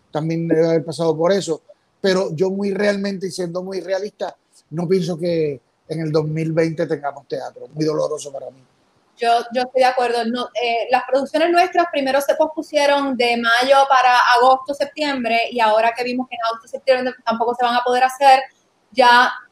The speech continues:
Speaker 2: como quien dice, nos dimos por vencido por lo que queda del año. Eh, y estamos ahora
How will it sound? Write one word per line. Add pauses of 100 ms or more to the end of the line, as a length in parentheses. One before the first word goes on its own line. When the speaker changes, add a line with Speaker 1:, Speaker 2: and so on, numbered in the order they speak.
(180)
Speaker 2:
como
quien
dice,
nos
dimos
por
vencido
por
lo
que
queda
del
año. (540)
Eh,
y
estamos
ahora